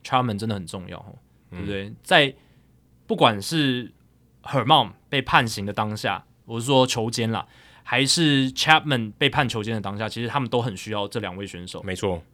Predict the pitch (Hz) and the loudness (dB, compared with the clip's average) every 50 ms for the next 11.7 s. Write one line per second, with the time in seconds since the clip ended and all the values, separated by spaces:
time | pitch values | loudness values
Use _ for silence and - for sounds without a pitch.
0 | _ _ _ - - - - 170 170 165 160 123 120 113 - 117 117 120 117 107 | _ _ _ -20 -4 2 4 4 4 6 4 2 0 -2 -4 -4 -4 -2 -2 -4
1 | 101 101 117 - - - - 147 147 131 113 113 135 127 123 123 107 101 95 90 | -4 -8 -12 -16 -8 0 2 2 4 4 6 6 6 6 8 6 4 4 2 2
2 | 101 104 104 - 107 98 95 87 82 73 73 76 76 71 64 67 80 - _ - | -2 -2 -2 -2 -2 -2 -4 -6 -8 -10 -10 -12 -12 -14 -14 -16 -18 -20 _ -16
3 | 90 87 - - - 120 113 123 135 113 104 95 98 - 92 82 82 73 69 - | -14 -14 -14 -12 -10 -4 0 0 0 0 0 -2 -4 -4 -6 -6 -8 -8 -10 -8
4 | - 160 156 160 156 165 - 165 147 131 135 - 151 151 151 131 107 110 107 98 | -6 -4 -2 -2 0 2 4 4 4 4 4 6 6 6 6 4 2 0 -2 -2
5 | 95 92 73 - 120 113 117 120 117 107 104 104 131 123 120 120 113 127 117 113 | -2 -4 -4 0 2 2 2 2 2 2 4 6 6 6 6 6 6 4 4 4
6 | 107 104 98 95 95 92 90 90 - - 82 78 78 82 - _ _ _ _ - | 4 2 2 0 0 -2 -2 -4 -6 -6 -8 -8 -10 -14 -18 _ _ _ _ -10
7 | 117 107 104 - 113 104 101 98 104 110 - _ _ _ _ _ _ - 101 95 | -8 -6 -4 -4 -4 -4 -4 -6 -10 -14 -20 _ _ _ _ _ _ -10 -10 -10
8 | 92 101 113 _ _ _ _ _ _ _ _ _ - 110 104 95 113 120 117 110 | -10 -12 -16 _ _ _ _ _ _ _ _ _ -4 -4 -4 -2 -4 -4 -2 0
9 | 101 101 117 123 113 107 - 95 85 90 90 - 82 73 73 80 - 110 113 110 | 0 2 2 4 2 2 2 -2 -6 -6 -6 -8 -8 -8 -6 0 2 4 4 4
10 | 101 90 95 101 110 110 110 110 - - 92 87 87 - - 110 107 98 - 92 | 2 2 0 0 0 0 -2 -2 -6 -8 -8 -4 -2 -2 0 0 -2 -2 -4 -6
11 | 87 87 82 87 87 87 87 87 - 87 80 - - | -6 -6 -6 -6 -6 -6 -6 -6 -8 -10 -10 -12 -14